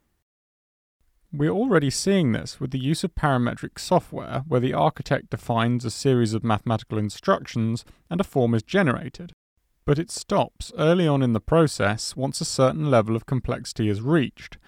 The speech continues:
so that the design can be finished off manually. In the gradual move to holistic values in architecture,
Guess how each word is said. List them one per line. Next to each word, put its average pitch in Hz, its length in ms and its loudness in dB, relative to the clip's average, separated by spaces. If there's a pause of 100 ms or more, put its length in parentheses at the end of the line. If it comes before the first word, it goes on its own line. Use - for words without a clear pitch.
(120)
so 131 160 2
that 131 160 2
the 139 80 2
design 120 420 2
can 135 140 -4
be 139 80 0
finished 113 400 -4
off 110 240 -8
manually. 127 640 -4 (1300)
In 151 100 2
the 147 60 4
gradual 175 560 2
move 117 420 2
to 123 120 -2
holistic 123 500 0
values 107 480 2
in 107 100 0
architecture, - 800 -2